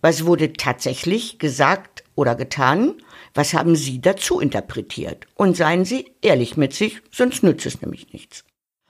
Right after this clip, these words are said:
Und wie heißt der kleine Mann, der in Ihrem Ohr darüber redet? Der hat einen Namen, das garantiere ich Ihnen, und er hilft Ihnen auf die Spur.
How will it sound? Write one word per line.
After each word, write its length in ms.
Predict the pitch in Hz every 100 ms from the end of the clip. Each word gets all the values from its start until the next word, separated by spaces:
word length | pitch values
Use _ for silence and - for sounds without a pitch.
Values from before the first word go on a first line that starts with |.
| _ _
Und 240 | 254 277
wie 100 | 262
heißt 200 | 208 202
der 80 | 196
kleine 280 | 185 170 170
Mann, 280 | 214 285 160
der 160 | 160
in 100 | 147
Ihrem 300 | - 160 156
Ohr 180 | - 147
darüber 460 | 135 135 143 131 131
redet? 400 | 135 117 - - _
Der 160 | - 175
hat 180 | 214 -
einen 280 | - 196 202
Namen, 440 | 214 196 131 - -
das 180 | 156
garantiere 580 | - 175 170 170 190 175
ich 200 | 131 -
Ihnen, 320 | 131 123 127 - - -
und 180 | 170
er 60 | 160
hilft 320 | 156 160 -
Ihnen 280 | 147 156 151
auf 160 | - -
die 120 | -
Spur. 380 | - - -